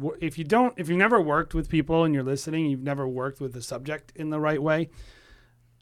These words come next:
what makes really good photographers special is that they can, oh, what is her name? She had the master class, and she's like, "A lot of people think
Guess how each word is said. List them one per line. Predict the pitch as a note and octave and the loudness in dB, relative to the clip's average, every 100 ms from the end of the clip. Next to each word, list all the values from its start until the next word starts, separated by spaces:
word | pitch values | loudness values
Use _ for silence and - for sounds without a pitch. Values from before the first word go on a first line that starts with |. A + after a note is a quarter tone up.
| _ _ _ | _ _ _
what | D#3 C#3+ F3+ | -4 2 2
makes | F#3+ B3 - - | 2 0 -2 -12
really | D#3+ D3 G3 A#3 | -4 6 8 8
good | F#3+ | 4
photographers | D#3+ D3+ D3+ D3 D3 C#3 | 4 0 0 0 -4 -6
special | - B2+ - G2 G#2 _ - _ _ _ - | -4 -4 -6 -14 -20 _ -20 _ _ _ -2
is | D#3+ D3+ D3+ D3 C3 | 0 2 2 0 -4
that | D#3+ C#3+ | -6 -4
they | D#3 | -4
can, | D3+ D#3+ D3 C3+ B2+ - - _ - | -2 -2 0 -2 -4 -10 -20 _ -16
oh, | A#2+ A#2 | -14 -12
what | D3+ D#3 | -8 -6
is | C3 | -8
her | A#2 | -10
name? | G#2 G#2 G#2+ A2 | -14 -14 -14 -14
She | - | -12
had | D3 | -10
the | B2+ | -10
master | A#2 A#2 - | -10 -14 -16
class, | - A#2+ A2 - | -16 -16 -16 -16
and | A#2+ | -16
she's | A#2+ | -14
like, | A2+ - | -14 -2
"A | F#3+ | 2
lot | G#3+ | 2
of | F3 | 2
people | E3+ E3 | -2 -2
think | E3 D3 | -4 -6